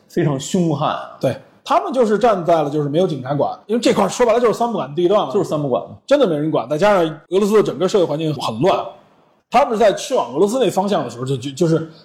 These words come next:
Speaker 2: 越来越无，无法无天的这么一个。
Speaker 1: 对，还有一个就是电视剧里其实说了一部分，俄罗斯当时的法律是什么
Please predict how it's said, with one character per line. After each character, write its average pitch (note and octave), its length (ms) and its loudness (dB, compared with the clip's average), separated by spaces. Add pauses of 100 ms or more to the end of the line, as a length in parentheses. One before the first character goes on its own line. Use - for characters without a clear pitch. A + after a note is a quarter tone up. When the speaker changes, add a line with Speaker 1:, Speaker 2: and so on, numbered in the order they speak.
Speaker 2:
越 G3 100 -2
来 G3+ 80 2
越 G3+ 100 4
无， F#3+ 320 -4
无 G3+ 180 4
法 C3+ 320 -4
无 F3+ 60 2
天 B3 180 0
的 B3 60 0
这 D#3+ 60 -6
么 B2+ 60 -14
一 - 40 -20
个。 - 60 -20
Speaker 1:
对， E3 120 0
还 E3+ 240 0
有 A#3 100 0
一 A3 80 -4
个 A3 120 -2
就 F#3+ 180 -2
是 D3+ 220 2
电 D4+ 200 0
视 E4+ 80 -2
剧 D#4+ 120 2
里 A#2 180 -2
其 D3 180 -4
实 G3+ 120 0
说 B3 240 -2
了 E3+ 60 2
一 A#2+ 100 -2
部 D3 200 0
分， A2+ 120 -6 (200)
俄 D3+ 80 -2
罗 A#3 100 2
斯 A3+ 160 -2
当 B3 200 0
时 A3 80 2
的 A3 60 0
法 F2+ 240 -6
律 C#3+ 200 0
是 C3 140 -4
什 G2+ 140 -6
么 F#2 60 -6